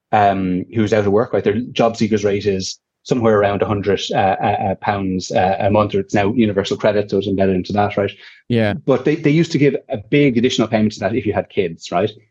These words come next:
Speaker 1: Whereas in Ireland, we have kind of a high base rate. So it's about, you know, two hundred and twenty or so a week,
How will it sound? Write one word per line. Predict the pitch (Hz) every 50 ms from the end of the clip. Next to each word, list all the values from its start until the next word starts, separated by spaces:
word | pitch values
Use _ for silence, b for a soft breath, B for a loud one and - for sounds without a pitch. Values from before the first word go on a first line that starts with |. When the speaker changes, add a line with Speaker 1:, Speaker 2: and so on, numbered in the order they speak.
| _ _ _ -
Speaker 1:
Whereas | 143 143 135 120
in | 139
Ireland, | 143 160 170 156 127 113
we | 131 127
have | 131 -
kind | - 120
of | 104
a | 104 95
high | - 127 127 135 135 135 127 113 110
base | 117 113 135 147 - -
rate. | 143 147 170 190 165 - - _ _ _ _ _ _
So | - - 107
it's | 101 -
about, | 107 123 131
you | 117 107
know, | 92 87
two | - - 123 110
hundred | 107 104 101 95 98 98 92 -
and | 107 95 95 92 90 90 90 90 - - -
twenty | - - 107 101 98 - 101
or | 95
so | - 107 98 92 92 92 - b b b b _ _ -
a | 117
week, | 113 110 107 110 - b b